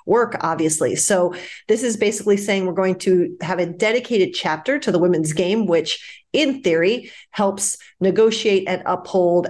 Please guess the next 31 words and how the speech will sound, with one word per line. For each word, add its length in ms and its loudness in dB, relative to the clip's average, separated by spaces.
access, 960 -2
uh, 200 -2
rules 300 4
of 80 2
engagement 540 0
for 80 -2
the 80 2
media 440 4
and 120 0
making 260 -2
sure 260 0
that 180 -2
stories 360 2
get 260 -4
told 300 0
and 100 0
also 260 -2
that 140 -2
writers 360 -2
can 180 -6
get 220 -2
access 320 -6
to 100 -8
tell 180 -4
the 80 -8
stories 300 -2
that 140 -4
they 80 2
want 260 -2
to 140 -14
tell. 500 -2